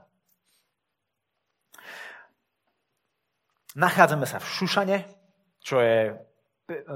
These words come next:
čo je perská pevnosť v Perskej ríši. A, a, a, a pevnosť v Šušane bola takým zimným sídlom perských kráľov. A tu v bezpečí a teple kráľovskej pevnosti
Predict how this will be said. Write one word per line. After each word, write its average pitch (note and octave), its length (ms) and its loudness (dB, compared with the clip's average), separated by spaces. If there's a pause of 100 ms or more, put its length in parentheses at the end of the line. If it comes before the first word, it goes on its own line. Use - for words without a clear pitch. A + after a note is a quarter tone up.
čo C#3 160 2
je - 20 -6
perská D#3 540 0
pevnosť D#3+ 560 -2
v - 480 -20
Perskej B2 400 -8
ríši. E3+ 480 -4 (240)
A, D3 80 6
a, D3+ 240 6
a, C#3 320 -4 (160)
a - 160 -12
pevnosť A3+ 400 4
v - 80 -8
Šušane F#3+ 320 2
bola D#3 320 4
takým D3+ 320 -4
zimným F#3 480 0
sídlom C3+ 640 -2 (320)
perských C#3 400 -2
kráľov. G2 480 -2 (2250)
A C#3+ 80 -2
tu A#3 240 4
v D3+ 80 -6
bezpečí G3 720 0
a - 160 -6
teple F3 720 2
kráľovskej E3 640 4
pevnosti E3 800 -2